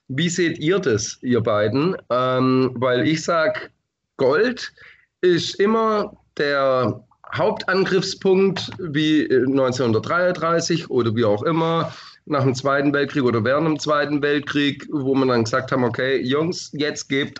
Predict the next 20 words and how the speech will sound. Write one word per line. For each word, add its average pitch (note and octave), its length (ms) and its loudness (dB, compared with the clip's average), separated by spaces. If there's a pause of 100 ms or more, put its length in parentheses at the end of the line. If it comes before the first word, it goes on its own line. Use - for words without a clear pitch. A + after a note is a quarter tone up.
aber C3+ 220 2
unser C3+ 260 0
Ding D#3+ 200 0
hier C#3+ 200 2
ab. - 260 -4 (580)
Äh, C3 200 0
gebt C#3 260 -4
mal C#3 220 0
eure, B2 760 2
eure, A#2+ 580 2 (180)
äh, B2 400 2
Südkorea C#3 920 0
nach C3+ 140 -2
dem C#3+ 100 0
Zweiten D3+ 400 -2
Weltkrieg, E3 480 0 (580)
gebt C#3+ 220 -2
euer B2 240 2
Gold A2 300 0
ab. E3+ 260 -8